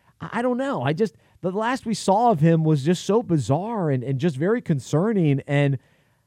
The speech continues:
with all the positive momentum that the Bucs have, I, I don't, I don't think it's worth the risk. I really don't.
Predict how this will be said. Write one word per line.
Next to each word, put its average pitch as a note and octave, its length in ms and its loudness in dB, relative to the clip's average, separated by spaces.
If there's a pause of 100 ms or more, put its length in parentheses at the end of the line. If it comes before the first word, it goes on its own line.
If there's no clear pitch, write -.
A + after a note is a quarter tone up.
(680)
with D#3+ 240 0
all G3 220 0
the G3+ 120 2
positive E3+ 920 2
momentum D3+ 720 2
that D3+ 180 0
the C#3 80 -2
Bucs D#3 340 -2
have, D3+ 600 0 (500)
I, C#3+ 140 -12
I D3 120 -2
don't, E3+ 180 -4
I D#3 100 2
don't F#3 180 4
think F#3 160 0
it's E3+ 140 -2
worth D3+ 280 0
the C3+ 100 0
risk. - 440 -6 (160)
I A#2+ 60 -4
really C#3 400 4
don't. A2 300 -2